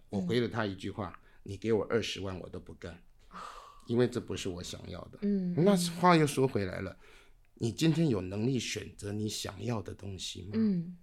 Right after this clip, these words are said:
Speaker 1: 好，很多人刚毕业，
Speaker 2: 嗯。
Speaker 1: 或是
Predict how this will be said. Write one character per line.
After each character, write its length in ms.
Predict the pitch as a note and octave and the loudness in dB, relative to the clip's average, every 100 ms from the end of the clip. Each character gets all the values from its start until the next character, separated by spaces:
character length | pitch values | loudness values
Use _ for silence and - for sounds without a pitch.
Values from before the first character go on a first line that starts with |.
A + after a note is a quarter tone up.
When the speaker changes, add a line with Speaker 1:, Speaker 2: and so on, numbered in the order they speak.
| - | -8
Speaker 1:
好， 180 | G2 G2 - | -8 -8 -12
很 200 | - A2+ | -4 -2
多 180 | G#2 C3 | 4 6
人 300 | A#2 G#2 A2+ - _ | 6 4 -2 -6 _
刚 200 | - B2 | -2 0
毕 280 | A#2+ B2 A2+ | 0 0 2
业， 200 | A2+ G2 - - _ | 4 2 -2 -18 _
Speaker 2:
嗯。 100 | G#3 | 0
Speaker 1:
或 80 | F#3+ | 2
是 300 | F3 A#2 A2+ | 2 0 -4